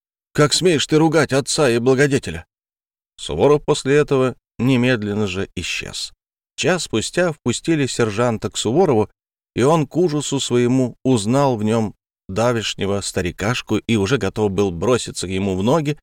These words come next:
как Суворов обнял его и сказал: «Спасибо, брат, ты на деле доказал твою ко мне любовь и хотел поколотить меня за меня».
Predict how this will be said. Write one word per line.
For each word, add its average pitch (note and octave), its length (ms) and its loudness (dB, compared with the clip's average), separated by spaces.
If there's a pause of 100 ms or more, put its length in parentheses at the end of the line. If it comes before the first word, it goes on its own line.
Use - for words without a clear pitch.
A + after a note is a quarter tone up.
(120)
как - 180 -2
Суворов D3+ 400 0
обнял C3 320 2
его A2+ 160 2
и A2 60 2
сказал: F#2+ 500 -4 (1200)
«Спасибо, D3+ 460 2
брат, C#3+ 560 0 (120)
ты F#2 120 0
на A#2+ 160 4
деле B2 260 2
доказал A2+ 640 0
твою F#2+ 280 -2
ко F#2 140 0
мне F#2+ 280 0
любовь F2+ 440 2
и E2 60 -6
хотел G2 460 -2 (120)
поколотить A2 640 -2
меня E3 240 0
за A2+ 120 0
меня». A2 340 2